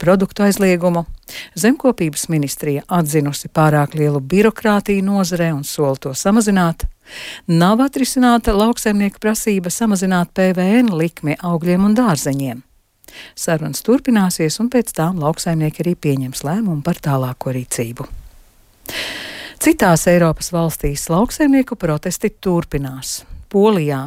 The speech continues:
šodien zemnieki nobloķējuši robežkontroles punktus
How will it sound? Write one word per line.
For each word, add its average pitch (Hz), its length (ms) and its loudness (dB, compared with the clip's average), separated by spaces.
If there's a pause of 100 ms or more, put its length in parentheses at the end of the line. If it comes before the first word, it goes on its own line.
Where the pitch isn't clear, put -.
šodien 143 320 -10
zemnieki 160 640 0
nobloķējuši 156 720 0
robežkontroles 156 880 -2
punktus 170 460 -2